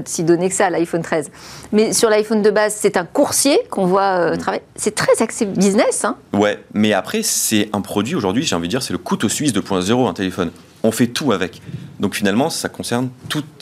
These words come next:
Speaker 2: enfin, n'importe quelle partie, n'importe quelle personne de la population.
Speaker 1: Ouais.
Speaker 2: Et les iPhones sont tellement, euh, forts et font tellement de choses depuis des années que c'est compliqué de chaque année mettre des choses différentes.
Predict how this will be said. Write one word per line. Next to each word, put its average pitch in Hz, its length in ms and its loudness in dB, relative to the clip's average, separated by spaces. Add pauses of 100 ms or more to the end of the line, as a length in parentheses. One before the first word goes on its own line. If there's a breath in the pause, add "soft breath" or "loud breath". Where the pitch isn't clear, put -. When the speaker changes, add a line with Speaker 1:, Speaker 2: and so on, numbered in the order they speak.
(160)
Speaker 2:
enfin, 101 200 0
n'importe 110 280 -2
quelle 131 140 -4
partie, 117 320 -4
n'importe 98 280 -2
quelle 104 120 -2
personne - 380 -2
de 110 60 4
la 95 60 0
population. 101 500 -2 (180 loud breath)
Speaker 1:
Ouais. 202 180 -2 (200)
Speaker 2:
Et 113 60 4
les 107 200 2
iPhones 131 200 -2
sont 104 240 -4
tellement, 131 540 0 (400)
euh, 85 300 0
forts - 520 -2
et 98 80 -4
font 98 200 -8
tellement 139 260 0
de 117 60 -2
choses 151 340 0
depuis 104 220 -2
des 95 100 0
années 117 140 2
que - 80 -6
c'est 98 80 -2
compliqué 123 520 -2 (240 loud breath)
de 92 140 -6
chaque - 300 0
année 120 120 2
mettre 95 200 0
des 98 100 0
choses 98 180 -4
différentes. 117 460 -2